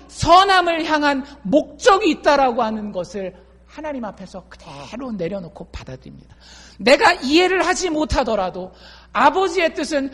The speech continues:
절대 악함이 없다라고 하는 것을 알고 그 아버지를 쫓아가는 것이 예수 그리스도의 모습이고 예수 그리스도가 자신의 고난에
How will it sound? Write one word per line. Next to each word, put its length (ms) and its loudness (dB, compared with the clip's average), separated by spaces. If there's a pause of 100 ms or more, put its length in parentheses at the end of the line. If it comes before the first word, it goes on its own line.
(180)
절대 480 2
악함이 460 0
없다라고 540 -6
하는 280 -10
것을 320 -12
알고 640 -10 (240)
그 100 -16
아버지를 440 -14
쫓아가는 540 -12
것이 360 -14 (220)
예수 260 -14
그리스도의 540 -18
모습이고 580 -10 (240)
예수 320 -2
그리스도가 360 -6
자신의 520 -2
고난에 400 -8